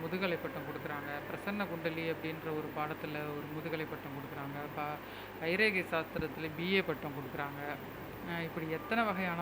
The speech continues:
பட்டம் கொடுத்தாலும், அஹ், அனுபவம் அப்படிங்கிற ஒண்ணு தான் வந்து அந்த ஜோதிடருக்கு முக்கியமா தேவைப்படுது.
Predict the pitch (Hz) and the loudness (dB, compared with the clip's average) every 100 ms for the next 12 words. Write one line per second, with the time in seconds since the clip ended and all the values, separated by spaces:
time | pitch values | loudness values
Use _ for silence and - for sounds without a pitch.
0 | 170 156 - 180 156 - 143 143 147 170 | 0 0 0 0 -2 -4 -6 -4 -2 -2
1 | 190 - - - - - - 180 170 156 | -2 -4 -10 -10 -10 -8 0 4 6 6
2 | 160 226 247 262 240 233 226 175 185 214 | 8 8 8 8 8 8 6 6 4 4
3 | 208 175 165 165 160 196 190 170 175 254 | 6 4 4 2 4 4 4 2 2 4
4 | 226 165 165 160 147 170 196 185 165 160 | 6 6 4 4 2 4 4 4 2 2
5 | 233 233 180 160 160 185 180 180 156 160 | 4 4 4 0 -2 0 2 2 2 2
6 | 147 147 | 0 -4